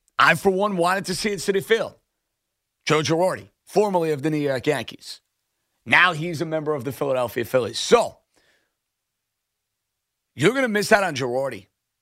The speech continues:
You're gonna go then and hire Carlos Beltran.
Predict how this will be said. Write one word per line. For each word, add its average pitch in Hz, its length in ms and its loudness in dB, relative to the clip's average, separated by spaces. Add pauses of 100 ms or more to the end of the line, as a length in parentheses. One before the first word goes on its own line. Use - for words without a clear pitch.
(640)
You're 185 140 -6
gonna 185 160 0
go 208 340 2
then 208 240 2
and 165 120 0
hire 175 480 2
Carlos 160 500 -2
Beltran. 123 580 -4